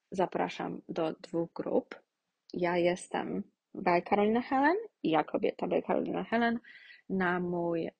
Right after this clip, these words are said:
em, Spotify, YouTube,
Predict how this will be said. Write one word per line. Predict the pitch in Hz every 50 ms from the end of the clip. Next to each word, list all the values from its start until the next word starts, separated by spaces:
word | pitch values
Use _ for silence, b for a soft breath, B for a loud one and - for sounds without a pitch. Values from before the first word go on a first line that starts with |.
| _ _
em, | 185 180 175 175 170 170 165 165 160 165 160 160 160 160 160 165 160 _ _ _ _ - - _ _ _ _ _
Spotify, | - - - - - 330 - 220 - - 202 196 190 190 190 202 202 - _ _ _ _ _ _ _ _ _ _ _ _ -
YouTube, | 190 185 190 180 - - - - - - - - -